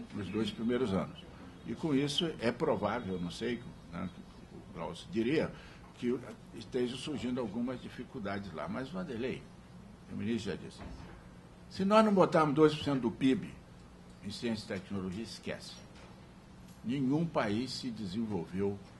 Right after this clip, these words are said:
bem abaixo de dois por cento. E os que estão se desenvolvendo também. Nós estamos em um zero oito por cento.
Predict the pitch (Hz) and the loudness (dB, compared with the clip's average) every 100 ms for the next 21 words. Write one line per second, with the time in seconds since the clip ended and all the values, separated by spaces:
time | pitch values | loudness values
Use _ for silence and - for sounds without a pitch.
0 | - - - - - 113 110 107 110 - | -20 -20 -20 -18 -4 2 4 2 -2 -12
1 | - - 92 87 101 - 95 85 95 95 | -16 -8 -4 -2 -2 -4 -6 -2 0 0
2 | - - - - - - - - 131 127 | -4 -12 -12 -14 -18 -20 -10 -2 -2 0
3 | 120 104 123 117 - 95 92 101 87 98 | -4 -2 0 0 -2 -6 0 0 0 -2
4 | 101 113 90 - - - - - - 151 | -2 0 0 -2 -12 -16 -18 -6 4 4
5 | 156 151 156 147 139 156 131 131 131 131 | 4 2 2 4 4 2 0 2 4 4
6 | 110 107 107 - 87 - - | 4 4 2 -10 -10 -10 -14